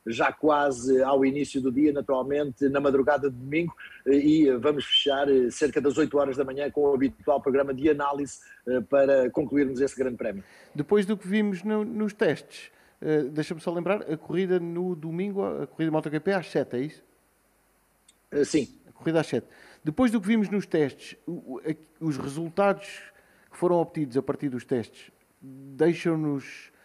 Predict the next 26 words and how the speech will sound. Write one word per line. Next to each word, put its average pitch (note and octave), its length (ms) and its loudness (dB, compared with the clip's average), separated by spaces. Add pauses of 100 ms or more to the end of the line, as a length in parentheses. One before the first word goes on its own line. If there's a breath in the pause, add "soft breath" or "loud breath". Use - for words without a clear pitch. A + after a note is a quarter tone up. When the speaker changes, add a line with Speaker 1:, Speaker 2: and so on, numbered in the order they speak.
(460 soft breath)
Speaker 2:
adivinhar D3+ 760 0
que - 120 -6
o D3+ 60 2
resultado C3+ 460 -2
da C#3 80 -2
corrida C#3 280 -4
pode C#3 260 -4
ser, C#3+ 260 -2 (340)
se - 180 -14
não D3 80 0
for C#3 160 0
idêntico, C3+ 420 -2
muito D3 160 0
semelhante? C3+ 380 -4 (1700)
Speaker 1:
Não, C#3 760 -2
não, D3 180 4
não D#3+ 120 6
acredito, C#3+ 400 2
Pedro. A#2+ 240 -2
Acho C3+ 160 -4
que - 60 -8
vamos C#3+ 200 -2
ter D#3 100 2
um D3+ 80 0
volte-face D3 600 -2
completamente C#3 1300 0